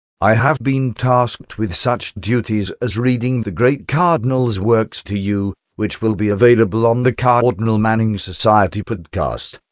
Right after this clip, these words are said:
available on iTunes. Also, please visit w w w dot cardinal manning dot wordpress dot com to learn more about the great Cardinal.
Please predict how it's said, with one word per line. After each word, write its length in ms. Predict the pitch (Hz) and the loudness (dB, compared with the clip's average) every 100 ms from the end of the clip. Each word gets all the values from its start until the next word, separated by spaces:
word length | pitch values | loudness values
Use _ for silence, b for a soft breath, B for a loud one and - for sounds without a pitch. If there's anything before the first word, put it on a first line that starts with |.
| _ | _
available 640 | 101 98 120 113 95 113 | -2 4 6 6 2 2
on 120 | 117 120 | 2 2
iTunes. 840 | 131 - 110 110 76 65 - - _ _ _ _ | 0 -2 -2 -2 -4 -6 -10 -14 _ _ _ _
Also, 400 | 117 135 117 120 | 2 4 2 2
please 320 | - 127 113 | 0 0 0
visit 380 | 104 123 127 110 | 0 0 0 0
w 480 | 110 127 147 147 143 | 2 2 4 2 0
w 500 | 117 131 147 147 143 | 2 4 4 2 2
w 500 | 123 131 147 147 139 | 2 4 4 2 0
dot 280 | 104 117 - | 2 0 0
cardinal 640 | 110 107 110 117 110 110 | 2 4 4 2 0 0
manning 460 | 101 117 120 120 98 | 0 0 0 -2 2
dot 240 | 117 120 | 2 2
wordpress 800 | 117 110 101 82 - 123 120 - 110 | 2 2 2 -4 2 4 4 0 -2
dot 280 | 135 143 - - | 0 0 -2 -4
com 320 | 143 135 135 | 0 2 0
to 100 | 120 | -2
learn 300 | 113 113 110 | 2 2 2
more 300 | 110 117 139 | 2 2 2
about 340 | 139 139 139 135 | 4 4 2 0
the 80 | |
great 480 | 113 104 120 123 _ | -4 2 2 2 _
Cardinal. 580 | 127 123 120 85 65 | 0 2 2 -2 -8